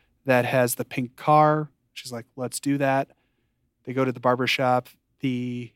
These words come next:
hairstylist says, "Oh, that pink car is for babies. No, like, you're a big girl. You can come over to the chair." She's like, "Well, I, I wanna go to the pink car." And there is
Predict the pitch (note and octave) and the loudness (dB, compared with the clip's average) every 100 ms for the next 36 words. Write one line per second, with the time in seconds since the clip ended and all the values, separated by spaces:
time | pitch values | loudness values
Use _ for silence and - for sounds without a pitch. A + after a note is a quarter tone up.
0 | - C#3+ - C#3+ C3 C3 - C3 B2 B2 | 0 0 2 0 2 0 -2 0 2 0
1 | B2 - _ _ _ _ _ _ _ _ | 0 -6 _ _ _ _ _ _ _ _
2 | - F3 E3+ D#3+ E3+ G#3+ F#3+ F#3 F#3 F3+ | -6 0 0 0 -2 -2 -4 -2 0 0
3 | - C#3+ D#3 G#3 C3 A2 G2+ - - _ | -2 -2 -2 0 -2 -4 -12 -16 -16 _
4 | _ - E3 G3 E3 A#2+ A#2 C3+ B2+ A#2+ | _ -4 0 0 0 -4 -6 -4 -2 -4
5 | - - D#3 F3 F3 F3+ C#3 B2 A#2+ C#3 | -14 -4 0 0 0 0 -4 -4 -8 -8
6 | D#3 D3+ D3 C#3+ C#3+ C3+ C3+ C3 G3 D3+ | -6 -4 -4 -4 -6 -4 -4 -4 -4 -4
7 | - - B2+ C3+ C3+ C3+ - D3 C3+ C#3+ | -6 -10 -12 -10 -8 -10 -10 -8 -6 -4
8 | F#3 C#3+ B2 A#2+ A#2 - A#2+ - - B2 | -6 -6 -8 -10 -12 -10 -10 -12 -14 -12
9 | A#2 - _ _ _ _ _ _ _ D3 | -12 -20 _ _ _ _ _ _ _ -4
10 | C#3 C3+ C3 C3 B2+ B2 A#2+ A#2+ - _ | 0 2 2 4 2 0 -4 -8 -14 _
11 | _ C#3 C#3 C#3+ C#3 C3+ - C#3 C3+ C3 | _ -4 2 4 4 0 -2 0 0 0
12 | B2+ B2+ B2 A#2+ - | 0 -2 -4 -6 -8